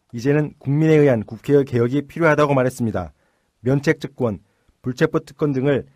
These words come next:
내려놔야 한다고 주장했는데요. 또 국정감사, 청문회에서 보인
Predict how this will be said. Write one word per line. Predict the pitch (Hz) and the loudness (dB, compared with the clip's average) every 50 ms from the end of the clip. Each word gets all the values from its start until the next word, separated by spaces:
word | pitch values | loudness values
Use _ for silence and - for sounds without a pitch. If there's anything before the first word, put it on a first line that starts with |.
| _ _ _ - | _ _ _ -8
내려놔야 | 104 110 135 156 160 156 147 143 | -4 0 2 2 4 4 4 4
한다고 | 135 135 131 139 135 139 | 4 2 0 0 0 0
주장했는데요. | 139 - 131 127 123 120 117 113 113 127 143 139 135 - _ _ _ _ _ _ _ _ - | -4 -2 -2 -2 -2 -2 -2 -2 -2 0 0 0 -2 -6 _ _ _ _ _ _ _ _ -4
또 | 156 151 127 104 | -2 -2 -2 -2
국정감사, | - - 107 - 165 160 151 147 139 135 120 120 107 - - _ _ _ _ | -4 -14 -8 -4 -2 0 2 2 0 0 0 -4 -6 -6 -10 _ _ _ _
청문회에서 | - - 160 165 160 156 147 131 127 - 143 110 | -10 -8 -4 -2 -2 0 0 0 0 -2 -2 -2
보인 | 117 127 151 160 | 0 0 0 -2